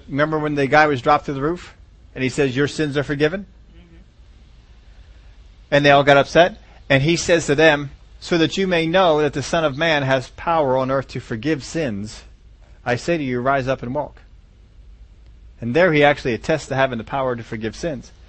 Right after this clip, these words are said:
But he doesn't say any of that here. All he says is, "Your sins are forgiven."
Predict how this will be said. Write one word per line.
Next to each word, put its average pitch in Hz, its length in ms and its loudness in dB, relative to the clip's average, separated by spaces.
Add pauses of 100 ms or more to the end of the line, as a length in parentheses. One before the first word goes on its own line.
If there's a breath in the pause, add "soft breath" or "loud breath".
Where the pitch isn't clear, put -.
(220 soft breath)
But 147 100 -2
he 143 60 -6
doesn't 160 240 -2
say 175 260 -4
any 165 140 -6
of 147 60 -8
that 131 160 0
here. 151 200 -8 (1040)
All 151 160 -4
he 156 140 -4
says 139 260 -4
is, 113 220 -4
"Your 139 140 -2
sins 117 320 -6
are 107 100 -6
forgiven." 110 380 -8